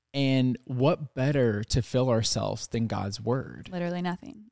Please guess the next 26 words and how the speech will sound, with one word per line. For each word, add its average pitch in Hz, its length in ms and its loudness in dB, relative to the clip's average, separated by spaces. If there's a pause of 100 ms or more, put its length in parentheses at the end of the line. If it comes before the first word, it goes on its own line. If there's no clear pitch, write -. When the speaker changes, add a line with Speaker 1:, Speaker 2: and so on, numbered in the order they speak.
Speaker 1:
And 247 120 10
so, - 220 8
I - 40 6
mean, 131 180 6
Speaker 2:
<laughs> 127 80 6
Speaker 1:
like, 113 160 0
literally 131 400 4
putting 139 340 4
on 156 200 4
Speaker 2:
Yeah. 131 80 0
Speaker 1:
worship 156 340 0
music, 107 460 -2
getting 135 220 0
into 143 220 -2
prayer, 123 460 0
like, 110 180 -4
let's 139 220 0
fill 135 260 -2
ourselves 139 540 0
with 120 140 -4
things 123 500 -2
that 113 140 -2
are 107 80 0
of 107 180 -4
God 120 500 -4
Speaker 2:
Yeah. - 220 -20